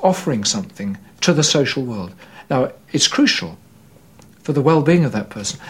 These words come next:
So whether or not a hand responds to that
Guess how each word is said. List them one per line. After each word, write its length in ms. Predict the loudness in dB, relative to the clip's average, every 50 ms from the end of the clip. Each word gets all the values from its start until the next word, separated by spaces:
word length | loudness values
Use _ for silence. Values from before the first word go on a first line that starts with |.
| -10 -8
So 160 | 0 0 0
whether 320 | 2 4 2 4 4 4
or 160 | 4 4 4 4
not 380 | 4 4 4 2 0 -6 -16 -20 -20 -20 _ -20 _ _
a 60 | -8 -6
hand 560 | -2 2 2 4 4 4 2 0 -2 -4 -8 -18 _ _ -20 _ -20 -20 -20 -20 _ _ _ _ _ _ _ _ _
responds 520 | 0 2 2 4 4 4 6 6 4 4 0
to 80 | -4
that 340 | -6 -6 -8 -8 -8 -12 -18